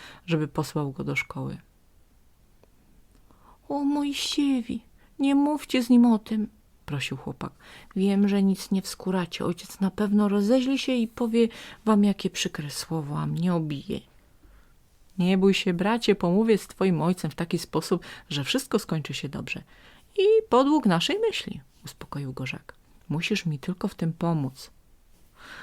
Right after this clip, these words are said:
„O, mój złodziuteńki, zrobię wszystko, co tylko każecie, bylebym nareszcie poszedł do szkoły”, przyrzekł uradowany chłopiec.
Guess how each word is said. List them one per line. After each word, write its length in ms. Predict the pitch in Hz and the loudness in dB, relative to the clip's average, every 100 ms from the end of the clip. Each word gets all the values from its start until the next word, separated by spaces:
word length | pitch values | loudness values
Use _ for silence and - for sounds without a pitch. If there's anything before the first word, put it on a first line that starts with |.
| - - - | -18 -20 -10
„O, 220 | 339 349 | -6 -2
mój 200 | 339 330 | 2 2
złodziuteńki, 800 | 320 330 330 381 - 440 440 - | 2 2 2 -2 0 0 0 -2
zrobię 300 | - 294 277 | 0 2 2
wszystko, 400 | 269 - 311 - | 0 -2 -4 -4
co 140 | 285 240 | -2 0
tylko 280 | 247 247 247 | 0 0 0
każecie, 480 | 254 247 233 214 | 0 -2 -2 -2
bylebym 760 | 190 208 208 208 202 196 202 202 - - - | -2 0 0 0 -2 0 2 0 -2 -16 0
nareszcie 520 | 208 202 208 - - | 2 2 0 -2 -8
poszedł 340 | - 226 240 226 | -8 -4 -2 -2
do 80 | 254 | -4
szkoły”, 580 | - - 269 214 - 220 _ _ _ _ - | -6 -2 0 0 -4 -8 _ _ _ _ -14
przyrzekł 400 | - 139 135 - 143 | -8 -6 -6 -8 -10
uradowany 520 | 139 139 131 131 131 | -8 -8 -10 -10 -12
chłopiec. 520 | - 135 - - | -12 -14 -14 -20